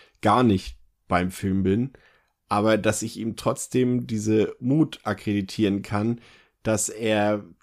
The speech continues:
eben das macht und er lässt es ja auch nicht, es ist ja nicht zufällig, dass es in Mexi-, äh, in, in, in Texas spielt,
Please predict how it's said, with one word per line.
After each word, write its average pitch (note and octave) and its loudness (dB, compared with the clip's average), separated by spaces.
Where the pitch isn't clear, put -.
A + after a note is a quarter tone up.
eben A2 0
das G#2 -2
macht A#2+ 0
und G#2+ 0
er G#2+ 0
lässt G#2+ -2
es - -10
ja B2 -4
auch G#2+ -6
nicht, G#2+ -4
es A#2 -6
ist A2 -10
ja A2 0
nicht G#2+ -2
zufällig, F2+ -2
dass G#2+ -6
es G2 -6
in G#2 0
Mexi-, G#2+ -2
äh, G#2 0
in, F#2+ -2
in, G2 -6
in G2+ -6
Texas A#2 -2
spielt, F2+ -4